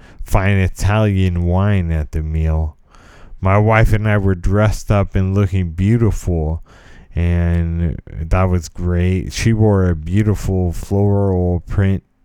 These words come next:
silk dress. I got to wear my summer wedding hat, a straw fedora, stre-, Stetson hat.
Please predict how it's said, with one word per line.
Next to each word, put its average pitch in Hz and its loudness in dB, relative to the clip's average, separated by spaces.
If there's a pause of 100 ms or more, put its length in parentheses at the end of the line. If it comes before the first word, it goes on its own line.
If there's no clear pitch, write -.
(180)
silk 98 0 (120)
dress. 101 0
I 90 -2
got 98 0
to 101 0
wear 95 0 (480)
my 90 -2
summer 101 0
wedding 92 0
hat, 92 0
a 82 0
straw 95 0
fedora, 92 0
stre-, - -2 (100)
Stetson 87 -4
hat. 85 -6